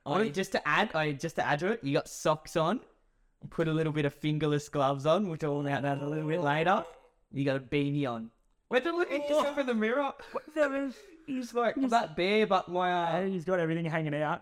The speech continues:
Speaker 2: Yeah.
Speaker 1: and you've just got socks on, cunt, and then, yeah, a beanie and fingerless gloves. Like, you're just covering, covering the ends.
Speaker 2: Yeah. <laughs>
Speaker 1: No-, nothing but the
Speaker 2: Yeah,
Speaker 1: ends.
Speaker 2: the extremities
Speaker 1: Oh,
Speaker 2: of the body.
Speaker 1: extremities. Fuck it hell.
Speaker 2: But yeah, that's some sus shit. They've been naked with sock-,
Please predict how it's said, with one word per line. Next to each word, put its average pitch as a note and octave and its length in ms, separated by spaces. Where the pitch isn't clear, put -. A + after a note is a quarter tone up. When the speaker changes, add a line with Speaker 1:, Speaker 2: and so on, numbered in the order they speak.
Speaker 2:
Yeah. G#3 140
Speaker 1:
and D3 140
you've D3+ 120
just D3 300
got D3 260
socks - 500
on, A2+ 200
cunt, G#2+ 320
and B2 100
then, A#2 280
yeah, A2 260
a B2 80
beanie A2 360
and G#2+ 100
fingerless G#2+ 380
gloves. G2+ 280
Like, A#2 80
you're C3 80
just C#3 140
covering, C#3+ 500
covering B2+ 320
the A2 120
ends. G2+ 400
Speaker 2:
Yeah. D3 320
<laughs> - 40
Speaker 1:
No-, F3 460
nothing D#3 320
but C#3+ 120
the C#3 60
Speaker 2:
Yeah, C3+ 120
Speaker 1:
ends. A#2+ 160
Speaker 2:
the D#3 100
extremities C#3 580
Speaker 1:
Oh, D3+ 180
Speaker 2:
of C3+ 80
the B2+ 60
body. A#2+ 200
Speaker 1:
extremities. A#2 560
Fuck G#2+ 400
it G#2 80
hell. G#2 320
Speaker 2:
But C3 200
yeah, C#3 160
that's D3 180
some D#3+ 120
sus D3 340
shit. C#3+ 260
They've C#3 220
been F3+ 240
naked D3+ 320
with D#3 140
sock-, C3+ 380